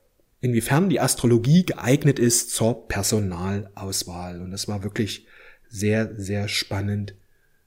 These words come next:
sehr, sehr spannende Erfahrung. Ich habe mich daraufhin dann auch entschieden, Astrologie zu studieren. Vier Jahre, zwei Jahre psychologische Astrologie, dann zwei Jahre spirituelle Astrologie.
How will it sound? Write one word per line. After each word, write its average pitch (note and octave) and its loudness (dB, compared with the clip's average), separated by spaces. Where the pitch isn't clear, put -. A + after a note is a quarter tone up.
sehr, G#2 -4
sehr G2+ -4
spannende F#2+ -4
Erfahrung. G2 -4
Ich - -4
habe D3+ 2
mich C3+ 4
daraufhin D3+ 4
dann C#3 4
auch C3+ 0
entschieden, C#3+ 6
Astrologie D3 6
zu - 0
studieren. B2+ 2
Vier B2+ 4
Jahre, B2+ 4
zwei A#2+ 0
Jahre A2+ 2
psychologische C#3+ 6
Astrologie, B2 2
dann A2+ -2
zwei A2 -2
Jahre G#2 -6
spirituelle B2+ 0
Astrologie. A#2 -2